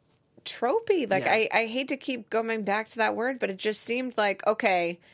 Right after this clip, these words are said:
Speaker 1: you couldn't have set up where they could just be friends. It's like, you have to conveniently write in, "Oh, I broke up with Ted because he was absolutely perfect in all the wrong ways." Like, the most stereotypical, like,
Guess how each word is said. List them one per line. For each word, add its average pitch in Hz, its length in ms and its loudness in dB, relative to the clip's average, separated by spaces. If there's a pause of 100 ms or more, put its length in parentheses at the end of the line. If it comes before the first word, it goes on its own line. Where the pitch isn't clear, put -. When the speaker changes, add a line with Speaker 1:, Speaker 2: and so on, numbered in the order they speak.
(340)
Speaker 1:
you 202 120 -6
couldn't 269 260 2
have 254 120 -2
set 220 180 2
up 208 180 2
where 202 100 0
they 190 160 0
could 180 240 -2
just 185 280 2
be 190 120 -2
friends. 165 480 -4
It's 170 160 -4
like, 180 260 2
you 190 80 2
have 190 80 2
to 185 100 -4
conveniently 202 640 0
write 185 300 4
in, 180 380 2
"Oh, 185 440 4
I 160 120 2
broke 196 340 0
up 180 280 4
with 180 340 2
Ted 175 260 2
because 175 340 0
he 190 140 -2
was 175 400 -2
absolutely 185 460 2
perfect 180 420 -4
in 170 100 0
all 185 220 2
the 185 100 0
wrong 180 360 0
ways." 180 440 2
Like, 185 220 0
the 185 60 -4
most 185 340 -2
stereotypical, 180 800 0
like, 170 440 -2